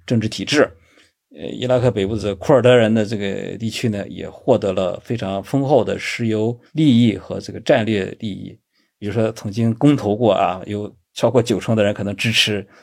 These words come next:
呃，伊拉克库尔德人独立等等。那么这些情况呢，实际上都使得土耳其非常敏感，因为作为一个跨在四国的这个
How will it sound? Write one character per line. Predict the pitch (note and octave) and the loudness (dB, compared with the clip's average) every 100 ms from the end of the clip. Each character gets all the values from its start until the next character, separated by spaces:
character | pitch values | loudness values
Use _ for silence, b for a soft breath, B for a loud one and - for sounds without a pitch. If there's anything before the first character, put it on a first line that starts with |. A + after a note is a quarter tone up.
| b | b
呃， | - E2+ | -16 -10
伊 | F#2+ | -2
拉 | G#2+ | 0
克 | G2 G#2 | 2 0
库 | - | 0
尔 | F#2+ | 0
德 | |
人 | F#2+ | 0
独 | F#2+ F2+ | -4 0
立 | A2 F#2+ | 0 0
等 | F2+ | -2
等。 | F2+ E2 b b b b | -8 -10 b b b b
那 | b C3+ | b -2
么 | C#3 | 2
这 | E3+ | 2
些 | - C#3 | 4 0
情 | - | 0
况 | A#2 C3 | 2 2
呢， | A2 | 2
实 | - B2+ | -2 -2
际 | C3+ | 0
上 | A2 | 2
都 | C#3+ D3+ | 2 2
使 | - - | 0 -8
得 | G2 F#2 | -10 -12
土 | - A#2 | -4 -4
耳 | |
其 | - A2+ | -4 -2
非 | F3 | 2
常 | D3 G2+ | 2 0
敏 | F#2+ | -2
感， | F#2+ F2+ | -4 -2
因 | C3 | 0
为 | B2 - b b b b | 0 -2 b b b b
作 | D3 | 2
为 | C3 B2 | 4 4
一 | B2 | 4
个 | B2 | 2
跨 | A#2 - D3 | 0 2 2
在 | A#2 A#2 | 4 2
四 | - - G3 | -2 0 2
国 | A#2+ F#2 F2+ | 2 0 -2
的 | G2+ | 0
这 | F#2+ G2+ | -2 -4
个 | F#2+ F#2+ G2 - | -4 -6 -6 -10